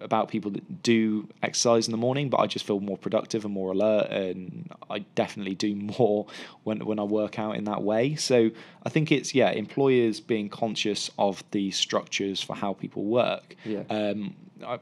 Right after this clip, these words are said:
Speaker 1: currently working with one of our clients on some employer value propositions and sort of understanding triggers for when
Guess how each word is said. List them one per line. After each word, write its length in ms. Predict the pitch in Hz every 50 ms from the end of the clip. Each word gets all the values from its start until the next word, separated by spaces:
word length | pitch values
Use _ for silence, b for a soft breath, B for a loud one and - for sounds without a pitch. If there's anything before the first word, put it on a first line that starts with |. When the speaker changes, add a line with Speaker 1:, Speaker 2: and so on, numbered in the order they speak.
| - -
Speaker 1:
currently 300 | - 127 117 107 104 110
working 360 | 104 110 107 98 - 107 104
with 100 | 101 92
one 180 | 98 104 104 101
of 80 | 95
our 80 | 98 95
clients 520 | - - 107 104 104 104 101 95 - - -
on 320 | - 104 101 98 98 98
some 440 | 95 - - 104 98 92 90 95 87 - -
employer 280 | 107 104 120 113 107
value 300 | 101 104 104 110 110 107
propositions 840 | 104 - 113 110 - 101 107 117 113 - - 120 113 113 113 110 98
and 220 | 104 98 95 95 92
sort 200 | - 110 - 107
of 100 | - 104
understanding 800 | 104 104 101 - - - 107 104 104 104 107 101 101 101 95 -
triggers 400 | - - 127 120 107 117 113 110
for 260 | - - 110 104 101
when 540 | 95 95 113 110 107 107 107 107 104 104